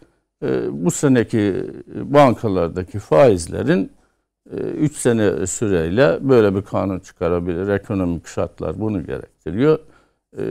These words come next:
yüzde doksan dokuzunu vergi alıyorum diyebilir. Ve böyle dediği takdirde yani pek, e,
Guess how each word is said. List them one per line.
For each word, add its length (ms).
yüzde 420
doksan 420
dokuzunu 380
vergi 320
alıyorum 460
diyebilir. 480
Ve 140
böyle 280
dediği 320
takdirde 720
yani 300
pek, 300
e, 60